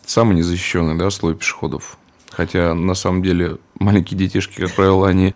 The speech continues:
более послушные, а вот уже дети среднего возраста, да, начиная от двенадцати до восемнадцати лет, это самая такая опасная категория именно пешеходов, с которыми мы, естественно, работаем.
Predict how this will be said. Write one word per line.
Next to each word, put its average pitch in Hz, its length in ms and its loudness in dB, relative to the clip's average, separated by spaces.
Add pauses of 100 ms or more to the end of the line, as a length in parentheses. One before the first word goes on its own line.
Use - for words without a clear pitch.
более 98 340 2
послушные, 90 540 -2
а 85 40 -4
вот 85 180 -10
уже 92 160 -4
дети 95 360 -2 (100)
среднего 98 460 0
возраста, 82 440 -4
да, 90 100 -2
начиная 85 360 -4
от 82 40 -4
двенадцати 85 420 -4
до 85 100 -6
восемнадцати 87 440 -6
лет, 98 220 -4
это - 260 -10 (560)
самая 85 380 -2
такая 85 300 -4
опасная 82 340 -4
категория 85 640 -4 (180)
именно 85 240 -4
пешеходов, 95 440 -4
с - 40 -14
которыми 82 380 -6
мы, 82 260 -4 (100)
естественно, 82 420 -6
работаем. 87 440 -4